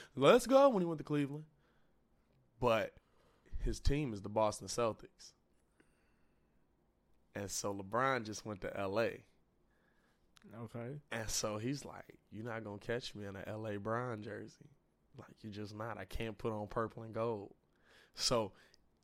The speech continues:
Speaker 1: if your favorite player went to your rival team, could you still root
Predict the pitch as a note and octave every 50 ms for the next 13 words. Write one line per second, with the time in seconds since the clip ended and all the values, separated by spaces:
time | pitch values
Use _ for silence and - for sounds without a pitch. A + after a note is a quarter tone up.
0 | _ _ _ _ _ _ - D3+ D3 C#3 A#2 A#2 A#2 B2 D3 F3 G#3 A3 G3+ -
1 | - - E3 D#3 F3 G3 G#3+ G3+ A3+ A#3+ A#3 - - - G#3+ G#3+ G#3+ G3+ D#3+ B2+
2 | A2+ G#2 F#2+ G2 G#2+ - - - _ _ _ _ _ - _ _ _ _ _ _
3 | _ _ _ _ _ _ _ _ _ _ _ _ _ _ _ _ _ _ _ _
4 | _ _ _ _ - A#2+ B2 C3+ C#3+ D#3 D#3 - - - - - E3+ D#3 C#3+ C3
5 | B2+ B2+ A#2+ A#2 A2 G#2+ - - - - _ _ _ _ _ _ _ _ _ _
6 | _ _ _ - A#2+ A#2+ B2+ B2+ C3 B2+ A#2 A#2 A#2 A#2+ C3+ D3 D#3 D3+ D3 D#3
7 | D#3 C#3+ - - D#3+ D#3 D3+ C3+ A2 G#2 - - - - _ _ _ _ _ _
8 | _ _ _ _ _ _ _ _ _ _ _ _ _ _ _ _ _ _ _ _
9 | _ _ _ _ _ _ _ - - E3 D#3 C3 G#2+ B2 B2+ - - - - B2
10 | A#2 A2+ A2+ G#2 G#2 G#2+ G#2